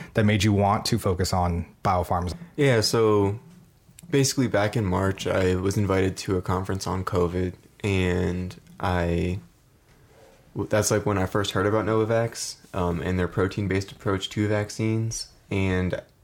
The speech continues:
Speaker 2: from there, I kinda just watched them climb from seven dollars to a hundred and eighty dollars a share within a, uh,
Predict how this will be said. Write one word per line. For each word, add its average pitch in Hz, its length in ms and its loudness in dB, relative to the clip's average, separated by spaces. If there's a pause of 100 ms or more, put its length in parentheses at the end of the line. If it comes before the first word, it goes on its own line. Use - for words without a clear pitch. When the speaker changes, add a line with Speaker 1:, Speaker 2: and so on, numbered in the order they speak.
(460)
Speaker 2:
from 98 380 0
there, 90 560 0 (540)
I 95 60 -2
kinda 98 220 0
just 87 140 -4
watched 92 300 -2
them 90 140 -2
climb 90 300 -2
from 92 200 -4
seven 92 300 0
dollars 90 340 0
to 92 100 -4
a 90 40 -4
hundred 92 280 -2
and 87 140 -2
eighty 87 240 -2
dollars 90 260 0
a 92 80 -6
share 87 560 0
within 90 440 -4 (120)
a, 92 240 -4
uh, - 140 -6